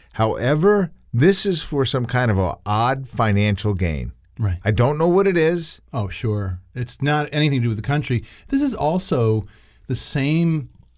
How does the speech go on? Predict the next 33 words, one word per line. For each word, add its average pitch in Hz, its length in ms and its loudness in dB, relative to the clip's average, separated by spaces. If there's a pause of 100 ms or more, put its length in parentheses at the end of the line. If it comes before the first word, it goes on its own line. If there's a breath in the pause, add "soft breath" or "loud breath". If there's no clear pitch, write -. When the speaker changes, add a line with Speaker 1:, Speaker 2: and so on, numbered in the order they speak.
(140)
Speaker 2:
dictator, 110 580 -2
let's 113 140 -4
call 110 240 -2
it 98 80 -6
that. 117 320 -2 (160)
<clears throat> - 220 -8
Uh, 117 240 0 (600 soft breath)
I'm 120 140 -2
gonna 117 120 -2
mispronounce 117 500 -4
the 110 80 -6
last 107 240 -4
name, 120 180 0
but 98 120 -4
the - 140 -10
Otto 123 520 -2 (120)
Warmbier 170 920 -2
Speaker 1:
Okay. 190 120 -4
Speaker 2:
family, 208 460 0
Speaker 1:
Okay. 113 340 0
Speaker 2:
the 131 140 0
boy 131 340 2
who 147 160 0
Speaker 1:
<clears throat> 156 60 0
Speaker 2:
came 151 160 0
back, 156 400 -4
the 120 100 -2
young 117 220 4
Speaker 1:
Yep. - 0 -
Speaker 2:
man 143 260 0
who 147 80 -2
came 143 280 -4
back 135 300 -4